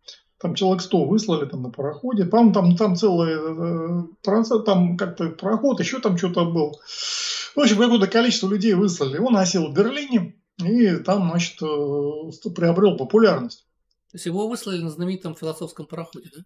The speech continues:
Speaker 1: Ну, можно так сказать, там пароход — это такой собирательный образ. <clears throat> Значит, э, э, компания была, которая называется вот «Философский пароход». Там чело-, человек сто людей,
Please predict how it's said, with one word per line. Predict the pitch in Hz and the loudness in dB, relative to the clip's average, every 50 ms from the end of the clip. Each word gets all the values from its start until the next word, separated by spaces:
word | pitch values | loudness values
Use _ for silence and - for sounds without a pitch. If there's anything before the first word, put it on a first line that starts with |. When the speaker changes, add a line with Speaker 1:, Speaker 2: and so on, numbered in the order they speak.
| _ _ - | _ _ -2
Speaker 1:
Ну, | 302 320 294 | 2 4 6
можно | 226 190 233 247 220 247 240 | 6 8 8 6 6 6 4
так | 240 - - | 2 2 0
сказать, | - - 233 254 294 294 - | 0 -2 0 2 2 2 2
там | - 196 185 170 | 2 0 -2 -2
пароход — | 190 214 233 240 233 240 233 170 202 | -2 -2 -2 -2 0 -2 -2 -4 -4
это | 175 - | -6 -4
такой | 190 190 190 - 185 170 | -4 -4 -4 -4 -6 -6
собирательный | - 180 160 196 196 185 175 - 156 147 | -8 -6 -4 -2 -2 -2 -2 -4 -6 -6
образ. | 185 185 170 180 240 226 - _ _ - | -6 -4 -4 -6 -8 -10 -12 _ _ -2
<clears throat> | 285 190 175 170 - - - _ _ _ _ _ _ _ _ _ - - - | 2 4 4 4 4 0 -10 _ _ _ _ _ _ _ _ _ -14 -14 -12
Значит, | 143 143 156 156 143 147 139 139 - | -10 -10 -8 -6 -4 -4 -4 -2 -4
э, | 147 | -4
э, | 143 147 147 170 175 175 175 175 180 180 175 170 - | -4 -4 -4 -2 0 0 2 2 2 4 2 4 6
компания | 202 240 240 254 220 190 170 147 139 135 | 6 8 8 8 8 6 6 4 2 2
была, | 131 131 208 285 302 294 233 | 0 0 -2 -2 -2 -2 -2
которая | - 147 - 214 220 196 | -2 -4 -2 -2 -2 0
называется | 143 - 127 147 165 180 170 170 - | -2 -2 -4 -4 -2 -2 -2 -2 -4
вот | 117 - | -8 -8
«Философский | - 151 151 143 - 170 170 - - - | -6 -8 -8 -6 -6 -8 -8 -10 -12 -10
пароход». | - 147 139 156 170 170 - 147 139 | -6 -4 -2 -2 -2 -2 -4 -6 -8
Там | - 175 - | -8 -10 -6
чело-, | - 180 175 175 185 180 - - - - | -2 0 2 2 2 0 -2 -10 -14 -6
человек | - - 170 170 180 175 | 0 4 6 6 6 4
сто | - - 226 220 208 | 4 4 6 6 6
людей, | 175 147 135 165 185 175 170 160 - | 6 4 2 2 2 2 2 0 -2